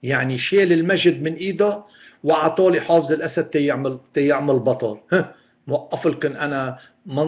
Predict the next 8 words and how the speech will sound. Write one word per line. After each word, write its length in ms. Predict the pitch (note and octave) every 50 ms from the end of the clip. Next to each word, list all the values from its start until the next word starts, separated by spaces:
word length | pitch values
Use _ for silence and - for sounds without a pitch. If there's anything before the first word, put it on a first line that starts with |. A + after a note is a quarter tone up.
| D#3 -
ال-، 260 | D3 C3 B2 - - E3+
ال-، 360 | B2 A#2 - C3+ B2 A#2 A2+
منطقة 500 | B2 C#3 C#3+ - - D3+ A#2+ B2 B2 -
الجولان 640 | A2 - - B2+ B2 C3+ E3 G#3 A#3 B3 B3 A#3+ - - _ _ _ _ _ _ _ _ _
واتركوني 720 | - A#2+ C3+ C3+ D#3 E3+ E3+ E3+ F3 E3 E3+ F3+ E3 D#3+ D3
على 220 | C3 B2+ C3 B2+ B2+
هالنور 460 | C3 C3+ C3 C3+ C3+ C3 A#2+ A2+ A2
هول 380 | A2+ B2 B2 A#2+ A#2+ A#2 A#2